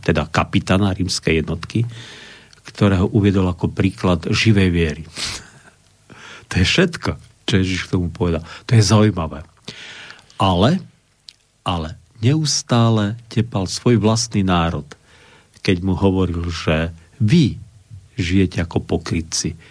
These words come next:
Vy sa správate ako takí, ako ktorí sa správať nemáte. Vy máte, e, milovať svojho blížneho, pomáhať svojim ľuďom,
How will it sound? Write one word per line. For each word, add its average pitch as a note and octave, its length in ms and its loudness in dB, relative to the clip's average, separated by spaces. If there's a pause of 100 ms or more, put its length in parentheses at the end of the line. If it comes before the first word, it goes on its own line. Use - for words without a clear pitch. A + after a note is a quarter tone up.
(140)
Vy - 140 2
sa B2 180 2
správate F#2+ 640 0
ako - 400 -4
takí, - 240 -2
ako E2+ 240 -4
ktorí F#2 160 0
sa - 160 -4
správať F2 400 0
nemáte. F2 400 -2 (320)
Vy A#2+ 80 4
máte, A2+ 400 4
e, F#2 320 -6 (400)
milovať G2+ 340 4
svojho F#2+ 240 2
blížneho, F2 460 -2 (260)
pomáhať A2+ 480 2
svojim F2 300 -2
ľuďom, F2 240 0